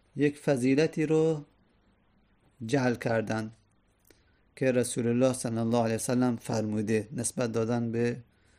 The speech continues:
رسول الله صلی الله علیه وسلم. چون که در مورد فضایل سوره ها ما احادیث صحیح داریم، اما خیلی اندکه،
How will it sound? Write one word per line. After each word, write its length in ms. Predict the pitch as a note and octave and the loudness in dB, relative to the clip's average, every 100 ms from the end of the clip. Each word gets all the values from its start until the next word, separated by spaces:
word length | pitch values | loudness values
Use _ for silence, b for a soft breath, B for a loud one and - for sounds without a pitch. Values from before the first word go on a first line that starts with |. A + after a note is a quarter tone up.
| b b - | b b -8
رسول 340 | A#2+ - A#2 | -6 -4 -2
الله 240 | A2+ B2 B2+ | 0 2 0
صلی 240 | - A2 | -2 -4
الله 320 | A2+ A#2 B2 | -2 0 2
علیه 160 | A2+ A2 | 0 -2
وسلم. 540 | A2 - A2+ A#2 G#2 - _ b b b b b b b b b b b | -4 -4 -2 -2 -2 -8 _ b b b b b b b b b b b
چون 180 | - F#3 | 0 2
که 100 | F#3 | 4
در 240 | E3 F3 | 4 4
مورد 680 | F3+ F#3 F3+ E3 F3 F3 F3 - - - _ _ _ - _ - | 4 2 0 0 2 2 0 -6 -20 -20 _ _ _ -20 _ 2
فضایل 480 | D#3 D3 E3 D#3+ | 2 6 4 4
سوره 340 | D3+ - D#3 D3 | 2 2 4 4
ها 180 | D#3 D#3 | 4 2
ما 440 | D3+ D#3+ E3 E3+ _ _ - - | 2 0 0 -4 _ _ -20 -14
احادیث 480 | C3+ - A#2+ C3 D3+ | -12 -2 0 0 0
صحیح 360 | D3+ C3 A#2+ E3 | -2 -4 -2 -2
داریم، 600 | D#3+ G#3+ F3+ D3 - - _ - | 4 4 4 2 0 -8 _ -4
اما 640 | D#3+ G3+ G#3+ G#3+ A3 C#4 _ _ _ | 0 2 2 0 -2 -4 _ _ _
خیلی 300 | - B3 A3 | 2 4 4
اندکه، 680 | D#3 D3 C#3 C3+ C3+ D3 | 2 0 0 0 -2 -6